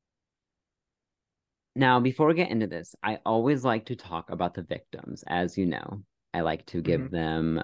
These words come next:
Speaker 1: you know, their, their time to shine, their story, let people know who they were as a person.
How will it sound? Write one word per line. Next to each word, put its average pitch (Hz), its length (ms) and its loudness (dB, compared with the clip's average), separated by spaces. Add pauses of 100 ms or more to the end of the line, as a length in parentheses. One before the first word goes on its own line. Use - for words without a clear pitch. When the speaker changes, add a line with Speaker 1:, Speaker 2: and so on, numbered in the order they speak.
Speaker 1:
you 90 180 -4
know, 80 260 -2
their, 92 440 2 (160)
their 95 160 4
time 95 320 -2
to 87 80 -2
shine, 120 560 4
their 87 160 2
story, 107 760 2
let 95 240 -4
people 101 300 -10
know 98 360 -4
who 117 140 0
they 120 160 4
were 104 160 4
as 95 200 -2
a 87 40 -6
person. 160 680 -2